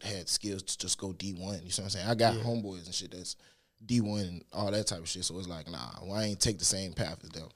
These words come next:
Speaker 2: I
Speaker 1: But I
Speaker 2: feel
Speaker 1: wasn't just, I wasn't just a bum. Like, I was one of those kids, like, he a good teammate. Like, you know what I'm
Speaker 2: Yeah.
Speaker 1: saying? I ain't necessarily the star of the team.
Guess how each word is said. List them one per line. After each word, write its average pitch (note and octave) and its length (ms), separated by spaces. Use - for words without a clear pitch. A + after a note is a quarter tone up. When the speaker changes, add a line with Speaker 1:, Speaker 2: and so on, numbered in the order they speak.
Speaker 2:
I A#2 40
Speaker 1:
But C#3+ 100
I E3 40
Speaker 2:
feel F#3+ 80
Speaker 1:
wasn't E3 240
just, D3+ 280
I C3+ 80
wasn't E3+ 240
just D3 140
a G#2 40
bum. G#2+ 360
Like, F#2 260
I C#3 100
was D#3+ 100
one D3 140
of C#3 60
those C3+ 180
kids, C3+ 260
like, B2 240
he E3+ 120
a D3+ 40
good C3+ 200
teammate. B2 460
Like, - 200
you E3+ 100
know G3+ 60
what - 0
I'm - 0
Speaker 2:
Yeah. D#3+ 60
Speaker 1:
saying? D#3+ 200
I D#3 120
ain't D#3+ 80
necessarily D3 440
the A#2+ 100
star C3 320
of B2 40
the A#2 60
team. A#2 420